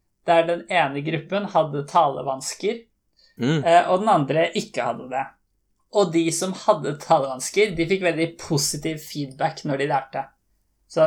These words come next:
Speaker 1: liksom, alt,
Speaker 2: Ok.
Speaker 1: alt, hver gang de sa noe riktig, da, så fikk
Speaker 2: Mhm.
Speaker 1: de, eh, bra, og hvis de ha-, fikk, hva skal man si, taleproblemer, så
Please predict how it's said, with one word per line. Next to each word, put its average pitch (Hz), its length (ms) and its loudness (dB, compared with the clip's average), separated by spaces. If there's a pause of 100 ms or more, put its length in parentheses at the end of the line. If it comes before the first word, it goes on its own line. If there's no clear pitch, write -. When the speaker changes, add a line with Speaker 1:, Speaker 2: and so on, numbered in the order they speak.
Speaker 1:
liksom, 147 380 -4 (280)
alt, 175 220 6
Speaker 2:
Ok. 117 120 2 (120)
Speaker 1:
alt, 175 320 0
hver 165 240 4
gang 160 140 0
de 160 100 0
sa 151 220 6
noe 151 140 0
riktig, 170 340 -4
da, 175 140 4
så 151 220 -4
fikk 143 280 -4
Speaker 2:
Mhm. 120 80 -2
Speaker 1:
de, 139 380 -6 (680)
eh, 139 680 -2 (880)
bra, 180 420 4
og 170 260 2
hvis 147 200 -2
de 143 400 0
ha-, 143 320 -2 (360)
fikk, 170 180 -2 (300)
hva 143 100 0
skal - 120 -6
man 143 80 -6
si, 165 140 -2
taleproblemer, 147 680 0
så 151 600 -2